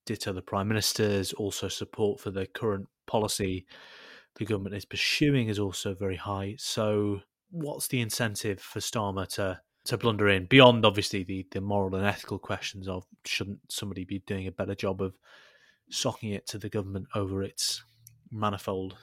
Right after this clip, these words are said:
failings. I don't know whether that's actually, well, well, it's not a question of tone rather than, um, than substance, because obviously you turn on Sky and Liz Kendall is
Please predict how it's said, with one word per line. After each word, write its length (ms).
failings. 440
I 60
don't 100
know 80
whether 160
that's 180
actually, 300
well, 200
well, 200
it's 180
not 160
a 80
question 420
of 200
tone 480
rather 400
than, 220
um, 260
than 120
substance, 540
because 260
obviously 300
you 140
turn 240
on 120
Sky 400
and 140
Liz 200
Kendall 340
is 220